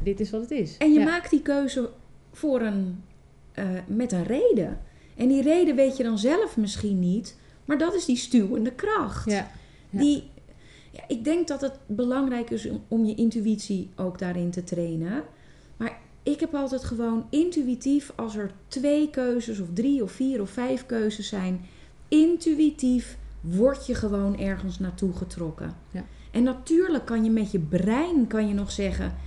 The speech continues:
Speaker 2: "Ja, ik kan dan wel mijn eerste keuze meteen maken, maar moet ik niet nog nadenken over die andere keuzes?" Nou, mijn antwoord is nee.
Speaker 1: Nee, want je gevoel zegt,
Speaker 2: Je
Speaker 1: weet het
Speaker 2: gevoel
Speaker 1: al.
Speaker 2: he-, weet het al
Speaker 1: Ja,
Speaker 2: meteen.
Speaker 1: heeft al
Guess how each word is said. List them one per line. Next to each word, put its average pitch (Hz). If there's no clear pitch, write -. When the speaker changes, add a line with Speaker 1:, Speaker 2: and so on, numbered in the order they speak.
Speaker 2:
"Ja, 185
ik -
kan 196
dan 170
wel 175
mijn 202
eerste 208
keuze 226
meteen 202
maken, 214
maar 208
moet 240
ik 214
niet 214
nog 214
nadenken 220
over 214
die 220
andere 269
keuzes?" 165
Nou, 180
mijn 254
antwoord 247
is 214
nee. 175
Speaker 1:
Nee, 170
want 170
je 175
gevoel 185
zegt, 175
Speaker 2:
Je 226
Speaker 1:
weet 190
het 190
Speaker 2:
gevoel 359
Speaker 1:
al. 349
Speaker 2:
he-, 233
weet 262
het 202
al 170
Speaker 1:
Ja, 165
Speaker 2:
meteen. 180
Speaker 1:
heeft 156
al -